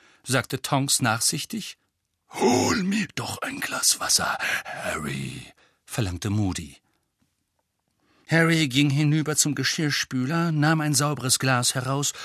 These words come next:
und füllte es am Küchenbecken mit Wasser, immer noch neugierig beobachtet von der Zaubererschar.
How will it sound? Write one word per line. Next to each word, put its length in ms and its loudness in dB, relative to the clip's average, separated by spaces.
und 140 4
füllte 300 2
es 100 4
am 100 2
Küchenbecken 640 0
mit 180 -2
Wasser, 400 2
immer 220 4
noch 240 -2
neugierig 640 0
beobachtet 640 -4
von 380 -2
der 100 -2
Zaubererschar. 800 -2